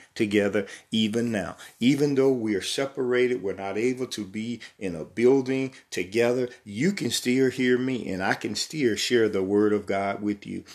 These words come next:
because Jesus Christ lives on the inside of you and I, and our spirit bears witness with the spirit that we are the children of God. Amen. Amen. So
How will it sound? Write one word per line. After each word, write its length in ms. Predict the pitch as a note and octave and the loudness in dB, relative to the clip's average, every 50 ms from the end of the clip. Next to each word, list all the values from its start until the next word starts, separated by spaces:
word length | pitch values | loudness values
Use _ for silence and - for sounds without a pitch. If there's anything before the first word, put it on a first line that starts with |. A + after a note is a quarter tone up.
| - _ A2 | -20 _ -4
because 380 | G#2+ G#2 - B2 A2 G#2 G2+ | -4 0 2 2 0 0 -2
Jesus 420 | G2 G#2 A#2 A#2+ A#2 A2 B2 B2 - | -4 -2 -2 -2 -2 -2 -2 -4 -4
Christ 500 | - - D#3 D3 C3 A2 G#2 - - G#2 | -2 0 0 0 2 0 -2 -4 -4 -4
lives 480 | G#2+ A#2 C#3 D3 B2 G#2+ G2+ F#2+ F#2+ | -4 -2 0 0 0 0 0 -2 -4
on 220 | - - G2+ G2+ G2+ | -6 -6 -6 -6 -4
the 200 | G#2 G2+ G#2 G#2 | -6 -6 -4 -4
inside 460 | G2+ G#2 G#2 - A2 G#2+ G#2 G#2 G#2+ | -4 -2 -2 -2 -2 -2 -2 -2 -4
of 160 | A2 G#2 G#2 | -4 -6 -4
you 180 | G#2 G#2 A2 A#2 | -6 -4 -4 -4
and 120 | A#2+ C3+ | -4 -4
I, 180 | C3+ A#2 F#2 F2+ - - - _ | -4 -6 -6 -8 -12 -18 -20 _
and 140 | - F#2 F2+ | -12 -12 -8
our 240 | - E2 G2+ G#2+ G#2+ | -8 -8 -6 -4 -4
spirit 600 | G#2+ - - - A#2 A#2 A#2+ B2+ B2+ B2 - - | -4 -4 -4 0 4 6 6 6 6 2 -2 0
bears 320 | G2+ G#2+ G#2+ A2+ A2+ A2+ | 2 2 2 2 0 -4
witness 600 | A#2+ A2+ A#2 C3 C3 C3+ G#2 A#2+ B2+ B2+ - - | -4 0 0 0 0 0 -2 -4 -4 -4 -6 -8
with 240 | - A#2 D3+ D#3+ - | -4 -4 -4 -4 -2
the 80 | B2 A2+ | -4 -2
spirit 520 | - - - - G#2 E2 - F#2+ G2+ - - - - _ _ | -2 -2 -2 -4 -4 -2 -2 -2 -4 -4 -10 -18 -20 _ _
that 260 | G#2 F#2+ - - E2+ | -2 -2 -2 -4 -8
we 360 | E2 F#2+ G#2+ A2+ A2+ A2 - | -6 -4 -4 -2 -2 -4 -6
are 300 | - G2+ G2 G2+ G2+ G#2 | -4 -2 0 0 0 -2
the 160 | G#2 - G2 F2+ | -4 -6 -6 -4
children 560 | - - - G2+ F#2+ F#2+ F#2 F#2 G2+ F#2+ F#2+ | -4 -4 -2 -2 -2 -2 -2 -4 -6 -8 -8
of 260 | F#2 F#2 F2+ F2 - | -8 -8 -8 -6 -4
God. 340 | - F2 E2 E2+ E2+ - - _ _ _ | -4 -4 -4 -4 -8 -10 -14 _ _ _
Amen. 600 | A2 F2 F2 F2 F2+ G2+ G#2+ A#2 A#2+ B2 A#2+ A#2+ - - - - _ _ _ - | -2 -2 -2 -2 -2 -2 0 0 0 0 -2 -4 -8 -14 -20 -20 _ _ _ -4
Amen. 480 | G2+ A2 A2+ G2+ G2 G2 G2 F#2+ F2+ - - _ _ - - - | -2 -2 -2 -2 -4 -4 -6 -8 -10 -14 -18 _ _ -20 -20 -8
So 380 | _ - - B2 A2 F#2+ F2 - | _ 2 4 6 6 4 2 0